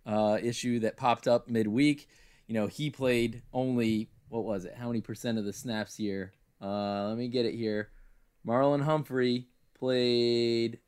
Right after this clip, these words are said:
seventy-nine percent of the snaps. He wasn't in on the field at all for the Dolphins' game-winning drive. Um, so he's,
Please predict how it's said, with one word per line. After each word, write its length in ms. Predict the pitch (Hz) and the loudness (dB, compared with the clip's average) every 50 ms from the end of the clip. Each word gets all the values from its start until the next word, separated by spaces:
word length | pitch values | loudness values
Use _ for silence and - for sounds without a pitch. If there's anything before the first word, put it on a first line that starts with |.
| _ _ - | _ _ -14
seventy-nine 680 | - - - 175 160 160 160 151 147 143 139 143 139 | -8 0 2 4 4 4 2 2 2 2 2 2 0
percent 300 | 127 131 110 - 139 127 | -2 -6 -4 -2 -2 0
of 60 | 120 110 | 0 0
the 60 | 104 | -2
snaps. 580 | - - 151 147 139 135 135 - - - - - _ - - _ _ | -4 -2 0 2 2 2 2 0 -2 -6 -8 -12 _ -20 -20 _ _
He 100 | - 131 | -4 0
wasn't 340 | 127 131 143 143 127 135 131 | 4 6 6 6 4 4 2
in 320 | 131 135 131 127 131 131 - - | 4 2 2 0 -2 -4 -4 0
on 220 | 127 135 139 135 | 4 4 4 4
the 60 | 123 | 2
field 260 | 113 - 143 127 120 120 | 0 2 2 4 6 6
at 160 | 113 110 117 | 6 8 8
all 480 | 123 147 151 139 113 101 110 123 - _ _ | 10 10 10 10 8 6 2 -2 -4 _ _
for 160 | - 127 123 110 | -8 -6 -4 -4
the 240 | 110 107 104 107 | -2 -4 -4 -6
Dolphins' 480 | 110 110 117 113 110 - 113 104 95 92 | -6 -6 -6 -6 -6 -6 -8 -10 -10 -10
game-winning 560 | 101 113 127 127 127 120 113 110 110 107 107 | -8 -6 -6 -4 -2 -2 -2 -2 -2 -2 -4
drive. 440 | 98 104 101 98 98 101 104 113 - _ _ _ _ _ _ _ _ - - | -4 -6 -6 -6 -6 -6 -6 -8 -12 _ _ _ _ _ _ _ _ -8 -2
Um, 260 | 107 104 107 107 110 | 0 0 0 0 0
so 160 | - 127 120 | 0 0 0
he's, 460 | 117 131 170 175 165 151 - - - | 2 2 0 0 0 0 -2 -4 -6